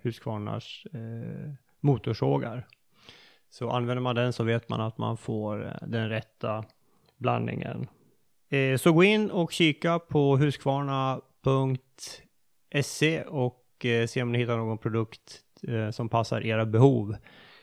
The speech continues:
Just nu så har man, eh, kampanjpris på en motorsåg som heter femhundrafyrtiofem.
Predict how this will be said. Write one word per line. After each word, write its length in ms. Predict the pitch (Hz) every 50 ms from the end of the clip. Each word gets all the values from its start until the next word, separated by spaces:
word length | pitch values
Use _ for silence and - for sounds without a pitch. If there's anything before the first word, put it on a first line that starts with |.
| _ _ _
Just 260 | 131 131 127 - -
nu 260 | 135 139 143 143 131
så 260 | 120 - - 131 123
har 300 | 110 131 123 120 120 117
man, 540 | 117 117 117 117 117 117 117 117 117 117 117
eh, 200 | 117 117 113 110
kampanjpris 1080 | - - 117 - 143 135 123 117 117 107 - - 147 147 123 113 - - - - - - _
på 460 | - - 113 110 107 104 104 101 101 - - _ _ _ _ - - _ _ _ _
en 140 | 127 117 113
motorsåg 520 | 113 110 98 - 113 110 - 117 110 -
som 120 | - 113
heter 180 | 110 - - 110
femhundrafyrtiofem. 1000 | - - 120 110 107 107 107 107 - 120 110 - 110 - - 143 - - - 123